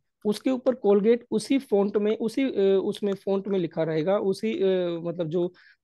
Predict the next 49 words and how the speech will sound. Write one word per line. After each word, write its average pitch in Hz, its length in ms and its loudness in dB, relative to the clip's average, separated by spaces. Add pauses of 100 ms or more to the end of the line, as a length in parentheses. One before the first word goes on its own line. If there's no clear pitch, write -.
(500)
कलर 190 240 6
होगा 180 200 4
उसमें 175 300 -2
लिखा 175 180 -4
रहेगा। 180 480 0
ये 190 220 0
नहीं 208 120 2
है 226 80 0
कि 226 80 -4
डिफरेंट 202 340 -6
प्रोडक्ट 180 240 -6
पे 202 80 -2
डिफरेंट, 190 280 -2
डिफरेंट 185 340 -2
वो 180 220 2
अपना 180 280 -2
मार्क 170 400 0
या 165 100 0
फिर 170 200 -4
उसका 170 180 -4
फॉन्ट 170 320 -4
सा-, 180 240 -6
फॉन्ट 180 320 0
चेंज 170 220 0
करेंगे 165 340 0
या 165 100 2
फिर 160 180 -4
उसका, 165 260 -4
अ, 170 80 -4 (400)
कलर 185 360 4
चेंज 165 260 -2
करेंगे। 139 360 -8 (400)
क्यों, 247 220 4
क्यों 254 180 2
नहीं 240 120 4
करते? 233 340 0 (340)
क्योंकि 196 240 -2
जो 214 260 -2 (120)
एक 254 220 0
वो 233 240 4
अपना 214 380 2
जो 202 300 2 (100)
ट्रेडमार्क 202 560 4
है, 147 220 -8
वो 196 140 0
उनका 226 220 -2
रजिस्टर्ड 208 500 2
ट्रेडमार्क 147 520 -4
है। - 80 -20